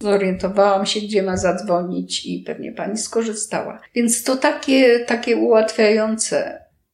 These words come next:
funkcjonowanie tym osobom, które nie mogą coś załatwić albo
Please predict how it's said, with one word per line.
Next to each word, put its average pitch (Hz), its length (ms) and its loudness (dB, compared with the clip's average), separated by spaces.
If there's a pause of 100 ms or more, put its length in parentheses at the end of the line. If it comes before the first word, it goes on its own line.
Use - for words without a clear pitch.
funkcjonowanie 185 880 0
tym 185 200 -6
osobom, 185 500 -2
które 180 640 -2 (260)
nie 175 200 -2
mogą 208 600 -4 (600)
coś 208 240 -2
załatwić 196 920 0
albo 190 300 2